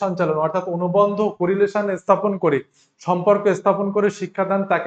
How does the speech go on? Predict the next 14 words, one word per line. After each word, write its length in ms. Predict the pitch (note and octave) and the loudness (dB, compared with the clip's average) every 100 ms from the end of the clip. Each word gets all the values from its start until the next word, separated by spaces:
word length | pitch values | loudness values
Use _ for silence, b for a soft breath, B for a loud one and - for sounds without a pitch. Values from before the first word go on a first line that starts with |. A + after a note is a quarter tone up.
| F3+ | 0
আমরা 120 | G3 G3 F3+ | 0 0 -2
অনুবন্ধমূলক 680 | F#3 G3 G3+ G3+ F#3+ G#3 G#3 F#3 | 0 2 2 0 2 0 0 -6
শিক্ষাদান 460 | - F#3+ F#3+ G3 F3 | -4 -2 2 2 2
বলে 140 | E3 E3 | 0 2
থাকি। 200 | C#3 - - _ _ _ _ _ _ _ _ - | -2 -6 -20 _ _ _ _ _ _ _ _ 0
চব্বিশ 280 | F#3+ F#3+ G3+ | 0 0 0
নম্বর 180 | G#3+ G#3 G#3 | 0 4 4
দেখো, 160 | G#3 G#3+ G#3 | 4 2 4
সৃজনশীলতা 680 | F#3+ F#3 G#3 G3 G#3 G#3 G#3 - | 4 4 4 4 4 4 4 2
সাধারণত 420 | E3+ F#3+ G3 G3 F3+ | 2 4 4 2 2
যুক্ত 180 | F3 F3+ G3+ F#3+ | 0 -2 0 0
থাকে 240 | F#3+ G3+ G3+ G3+ _ _ - | 2 2 2 -2 _ _ 0
অভিসারী, 540 | F3 G#3 G3+ G#3 G#3+ G#3+ - E3+ | 2 2 2 2 2 -2 -2 0
অপসারী, 440 | E3+ F#3+ G3 G3+ | 0 0 0 0